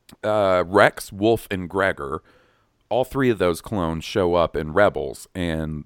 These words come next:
they explain that they took out that biological chip or whatever it is that, uh, caused Order sixty-six.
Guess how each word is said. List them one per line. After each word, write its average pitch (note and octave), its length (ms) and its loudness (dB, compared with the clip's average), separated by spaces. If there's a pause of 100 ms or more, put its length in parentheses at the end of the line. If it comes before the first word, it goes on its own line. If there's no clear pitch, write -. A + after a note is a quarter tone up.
(160)
they F#2 100 2
explain G2+ 420 -4
that E2 140 -4
they E2+ 120 -2
took - 320 -2
out F2+ 360 2
that E2 320 -2
biological E2 760 0
chip - 340 -6
or C#2 100 -6
whatever C#2 380 -4
it C2+ 60 -12
is B1+ 300 -12 (760)
that, F2 460 -2
uh, C#2+ 220 0
caused D#2 580 0 (400)
Order D#2 220 -2
sixty-six. - 760 -12